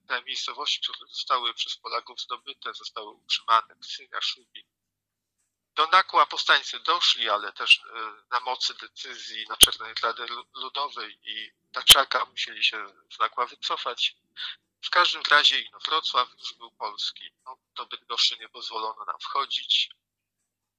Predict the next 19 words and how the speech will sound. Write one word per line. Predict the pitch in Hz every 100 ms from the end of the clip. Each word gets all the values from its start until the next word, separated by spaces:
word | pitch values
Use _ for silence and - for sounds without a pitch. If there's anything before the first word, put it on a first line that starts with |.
| _ _ -
e, | 123 117 120 123
ale, | - 131 123 120 123 123 123 - _ _
ale | 123 107 110
chodziło | - 123 - 139
też | 113 113
o | - 113
to, | 120
żeby | 117 -
utrzymać | 113 - - 123 107 -
ten | 117
front | - 120 -
północny, | _ - 104 - - 98 92 _ _ _ _ _ - 101 _ - _ _ _ -
Teci, | 175 - - 110
żeby, | - 98 - 82 _ _ _ _ _ -
żeby | 113 113
te | - 127
miejscowości, | 113 113 107 110 -
które | - - -
są | -